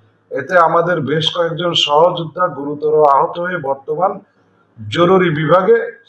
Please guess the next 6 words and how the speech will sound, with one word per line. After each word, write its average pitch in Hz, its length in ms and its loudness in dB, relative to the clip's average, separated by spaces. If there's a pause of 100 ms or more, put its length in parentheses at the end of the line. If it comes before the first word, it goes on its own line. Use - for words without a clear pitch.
(120)
চিকিৎসা 160 480 -4
নিচ্ছেন 131 480 -4
ঢাকা 127 260 0
মেডিকেল 113 420 -4
কলেজের। 101 500 -6 (2500)
আর 127 180 2